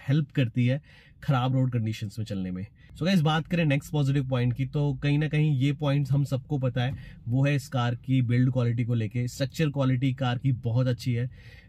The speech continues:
And आप जब भी इस कार में बैठोगे ना, आपको वो feel होगा कि इस, आप किसी heavy चीज़ में बैठे हो। अ, doors काफ़ी heavy हैं, bonets काफ़ी heavy है, लगता है, feel होता है आपको कि आप किसी मजबूत गाड़ी में बैठे हो। तो structure quality इस कार का एक बहुत ही बड़ा positive point है।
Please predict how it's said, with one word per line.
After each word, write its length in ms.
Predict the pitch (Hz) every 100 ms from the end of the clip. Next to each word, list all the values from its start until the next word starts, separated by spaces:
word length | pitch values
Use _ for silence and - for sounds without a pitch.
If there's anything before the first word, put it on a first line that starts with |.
| -
And 280 | 127 131 135 127
आप 160 | 120 131
जब 300 | 135 147 143
भी 120 | 185
इस 120 | 180
कार 180 | - 151
में 100 | 165
बैठोगे 400 | 135 127 147 131
ना, 120 | 131
आपको 200 | 143 131
वो 100 | 160
feel 320 | 160 147 147 151
होगा 240 | 127 139
कि 140 | 143
इस, 160 | 139 - 127
आप 140 | 135
किसी 260 | 143 135 143
heavy 260 | 120 127
चीज़ 180 | 127 127
में 120 | 131
बैठे 220 | 120 101
हो। 100 | 110
अ, 680 | 127 - - - 127 123 123 117 113 -
doors 380 | 131 160 165
काफ़ी 320 | - 143 139 147
heavy 320 | 139 131 135
हैं, 240 | 135 135
bonets 260 | 131 139 135
काफ़ी 300 | 135 127 131
heavy 280 | 127 117 127
है, 400 | 131 123 110 123
लगता 400 | 139 135 - 160
है, 120 | 143
feel 240 | 151 160
होता 240 | 156 131 135
है 40 |
आपको 280 | 131 - 139
कि 200 | - 143
आप 240 | 127 131
किसी 240 | 135 127 143
मजबूत 380 | 127 117 131
गाड़ी 260 | 123 123 120
में 80 | 120
बैठे 200 | 110 107
हो। 160 | 120 - - - - -
तो 120 | 160
structure 440 | 151 - 156 180 170
quality 480 | 160 147 139 160
इस 120 | 151 -
कार 260 | 139 131
का 140 | 131 143
एक 260 | 143 135
बहुत 360 | 123 131 151 147
ही 400 | - - 147 165
बड़ा 220 | 147 139
positive 440 | 135 120 131 131 127
point 300 | 120 113 117
है। 120 | 131